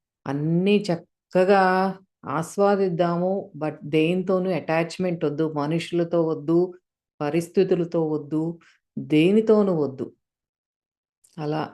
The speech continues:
ఈ, ఇందులో నుండి, ఆ బంధనాల నుండి విముక్తులం అవుదాము. మరి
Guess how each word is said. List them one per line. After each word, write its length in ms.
ఈ, 400
ఇందులో 440
నుండి, 520
ఆ 120
బంధనాల 840
నుండి 360
విముక్తులం 760
అవుదాము. 540
మరి 560